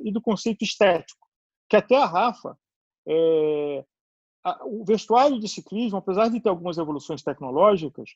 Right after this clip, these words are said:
é, e a Asus, por exemplo, foi quem inventou o bib de lycra,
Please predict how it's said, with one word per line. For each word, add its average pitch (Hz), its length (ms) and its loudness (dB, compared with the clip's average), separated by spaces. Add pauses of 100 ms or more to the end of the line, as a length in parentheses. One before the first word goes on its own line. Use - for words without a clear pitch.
(520)
é, 156 800 6 (400)
e 156 100 0
a 160 160 6
Asus, 175 220 0
por 170 140 -8
exemplo, 151 240 -10
foi 165 100 -8
quem 160 220 -12
inventou 156 540 -2
o 147 40 0
bib 147 320 -6
de 131 100 -6
lycra, 156 480 0